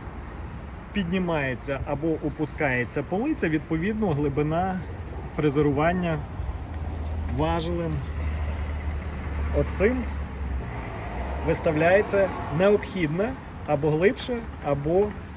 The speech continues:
мілкіше. От, будь ласка, які, який візуальний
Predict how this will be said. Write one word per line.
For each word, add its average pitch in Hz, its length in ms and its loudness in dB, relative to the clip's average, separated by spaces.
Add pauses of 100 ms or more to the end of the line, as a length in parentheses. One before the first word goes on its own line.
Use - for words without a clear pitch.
(140)
мілкіше. 139 600 4 (2750)
От, 139 160 -4
будь 160 140 -2
ласка, 143 360 4
які, 143 520 -2 (960)
який 165 280 -6
візуальний 151 640 -2